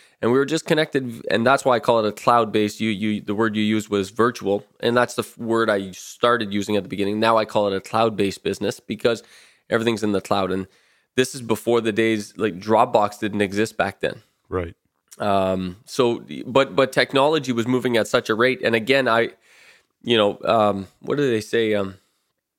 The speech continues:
Speaker 1: you know, I ju-, there's a lot that I didn't know, and that sometimes not knowing stuff is very hand-, it's actually super helpful in business. The, the, the art of not knowing is very <laughs> important in business when you're starting up.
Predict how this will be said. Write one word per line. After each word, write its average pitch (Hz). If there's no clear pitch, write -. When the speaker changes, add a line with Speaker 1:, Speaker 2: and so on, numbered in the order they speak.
Speaker 1:
you 117
know, -
I 117
ju-, 113
there's 123
a 113
lot 131
that 117
I 113
didn't 104
know, 104
and 107
that 78
sometimes 170
not 113
knowing 135
stuff 151
is 98
very 101
hand-, 101
it's 101
actually 110
super 107
helpful 101
in 95
business. 95
The, 107
the, 104
the 98
art 120
of 107
not 104
knowing 107
is 98
very 110
<laughs> 113
important 110
in 101
business 98
when 101
you're 98
starting 101
up. 107